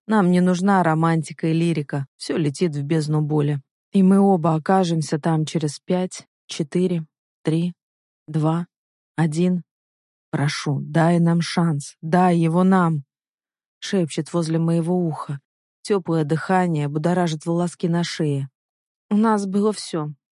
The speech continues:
Даже ребёнок мог быть. Но ничего не потеряно, Диан.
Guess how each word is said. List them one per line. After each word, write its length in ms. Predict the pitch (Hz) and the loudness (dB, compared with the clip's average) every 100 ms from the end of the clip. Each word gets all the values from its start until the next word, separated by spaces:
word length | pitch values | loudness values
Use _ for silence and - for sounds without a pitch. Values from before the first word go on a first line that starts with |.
| _ | _
Даже 380 | - 202 214 180 | -2 0 2 2
ребёнок 600 | 175 175 226 226 180 143 | 0 2 2 2 0 0
мог 280 | 180 175 160 | 0 0 -2
быть. 300 | 147 - - _ _ _ _ | -8 -12 -14 _ _ _ _
Но 380 | 185 202 208 190 - _ _ | -2 0 2 -2 -6 _ _
ничего 540 | 185 185 165 196 185 202 | 4 4 4 4 4 6
не 120 | 196 | 4
потеряно, 640 | 185 180 180 165 151 160 | 2 0 0 2 2 2
Диан. 400 | 156 196 170 147 | 4 4 2 -2